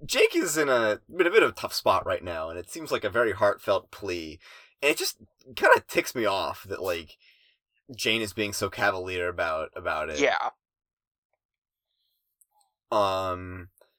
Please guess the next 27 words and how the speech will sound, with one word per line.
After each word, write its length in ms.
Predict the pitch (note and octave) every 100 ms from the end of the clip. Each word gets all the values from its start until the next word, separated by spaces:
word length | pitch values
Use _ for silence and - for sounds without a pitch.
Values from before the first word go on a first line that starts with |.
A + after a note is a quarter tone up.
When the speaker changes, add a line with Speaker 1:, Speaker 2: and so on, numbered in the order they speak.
| _ _ _ _ _ _ _ _ _ -
Speaker 1:
but 120 | A#2
she 60 | G#3
does 120 | -
say 240 | F#3 D#3
that, 140 | B2 A2
you 100 | A2+
know, 60 |
she's 200 | G#2 - - _ _ -
getting 160 | A3+
ready 100 | G#3+
to 80 | E3+
believe 180 | C3+ C3
some 120 | C3+
of 40 |
the 60 | G#2+
wild 260 | A2 G#2+ G#2+
stories 320 | A2 A2+ A#2
she's 200 | C3+ -
heard, 260 | E3 F3 D3
uh, 140 | D#3+
because 260 | - - B2
she 120 | E3
had 80 | C#3
a 40 |
f-, 180 | - -
weird 380 | C#3 G3 C#4 G3+
dream, 640 | E3+ G3 G#3+ D3 F2+ C#2